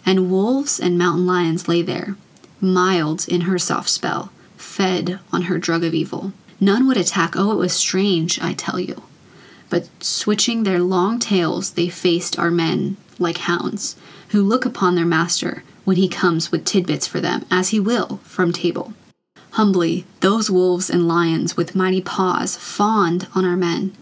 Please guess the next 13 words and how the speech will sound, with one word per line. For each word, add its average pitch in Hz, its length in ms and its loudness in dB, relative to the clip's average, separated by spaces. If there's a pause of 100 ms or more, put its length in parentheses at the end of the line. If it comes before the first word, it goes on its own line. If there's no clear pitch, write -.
(140)
who 202 140 2
met 190 180 0
their 202 100 0
yellow 190 320 2
eyes 175 520 -2 (120)
and 175 120 0
feared 170 360 -2
them." - 280 -6 (2000)
While 233 160 2
this 302 200 2
is 311 120 2
drastically 190 640 0
different 170 600 -2